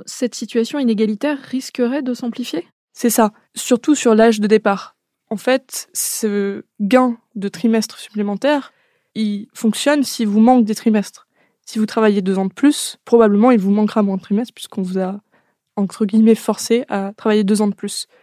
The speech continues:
Speaker 2: Et donc ce bénéfice accordé aux femmes de trimestres supplémentaires, il est annulé en partie par la réforme. L'autre aspect, c'est les pensions. Les femmes, comme elles touchent des pensions très faibles, elles s-, vont plus bénéficier de l'augmentation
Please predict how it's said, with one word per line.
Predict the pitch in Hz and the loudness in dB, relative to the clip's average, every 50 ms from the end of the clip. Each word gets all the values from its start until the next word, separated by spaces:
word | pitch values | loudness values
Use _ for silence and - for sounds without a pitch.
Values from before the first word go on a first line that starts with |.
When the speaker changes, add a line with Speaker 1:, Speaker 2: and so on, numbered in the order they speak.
| _ _ _ _ _ 214 | _ _ _ _ _ -2
Speaker 2:
Et | 220 | 0
donc | 190 233 240 220 | 2 2 2 2
ce | - 226 | 2 0
bénéfice | 196 185 226 220 240 226 - - 254 247 214 - - - - - _ | 2 4 6 6 6 4 2 0 -2 -2 -2 -4 -6 -8 -10 -10 _
accordé | - 226 - - 214 214 220 220 | -4 -2 -2 -2 -2 0 0 0
aux | 220 208 | 0 -2
femmes | - - 226 226 220 214 208 208 | -4 -4 -2 -2 0 -2 -2 -4
de | 196 196 | -6 -6
trimestres | - - 208 208 208 - | -4 -2 -2 -2 -2 -4
supplémentaires, | - - - 214 196 196 190 233 247 247 | -8 -8 -8 -6 -4 -4 -2 -2 0 0
il | 233 214 202 | 0 -2 -2
est | 202 - _ | -4 -2 _
annulé | - 226 226 226 220 214 214 220 - _ _ | 2 4 4 4 4 2 0 -4 -8 _ _
en | - - | -6 -2
partie | 196 - 214 - - - 220 | 0 0 -2 -2 -6 -8 -6
par | 220 208 | -4 -4
la | 202 202 | -4 -4
réforme. | 196 202 196 - 202 208 208 214 _ _ _ _ _ _ _ _ _ _ _ _ _ _ | -4 -6 -8 -8 -10 -12 -12 -12 _ _ _ _ _ _ _ _ _ _ _ _ _ _
L'autre | 226 220 247 269 262 - 233 | 2 4 4 4 4 2 -2
aspect, | 220 - - - 285 | -4 0 0 2 2
c'est | 262 - 233 | 2 2 2
les | 220 | 2
pensions. | 208 - 202 190 - - 254 285 330 - _ _ - | 2 2 -2 -6 -4 -4 -4 -4 -4 -8 _ _ -4
Les | 220 214 220 | 0 0 0
femmes, | - - 262 247 240 220 - _ | 2 2 4 4 4 2 0 _
comme | - 247 240 240 | 0 2 4 4
elles | 220 202 | 2 0
touchent | - - 214 | -2 -4 0
des | 196 208 202 | 0 0 -2
pensions | - _ - 208 202 - - 233 226 220 220 | -2 _ -8 -8 -8 -6 -4 -2 -2 -2 -2
très | 220 - - - 196 | -4 -6 -6 -6 -6
faibles, | - - - 247 285 285 262 220 185 - _ _ _ _ _ _ _ _ _ _ | -4 -2 0 2 2 4 2 0 0 -2 _ _ _ _ _ _ _ _ _ _
elles | - 220 208 | 2 2 2
s-, | 185 - - - - - _ | 2 -2 -8 -12 -12 -10 _
vont | 226 220 214 208 | 2 2 4 4
plus | 185 - - 302 285 262 | 2 4 4 4 4 4
bénéficier | 240 269 247 254 233 - - 220 - - 269 | 4 2 2 2 2 0 -4 -4 -2 -2 0
de | 226 240 | 2 4
l'augmentation | 226 226 208 214 214 220 220 214 202 - - 233 226 233 240 | 2 2 2 0 -2 -2 -2 -4 -6 -6 -6 -4 -4 -4 -4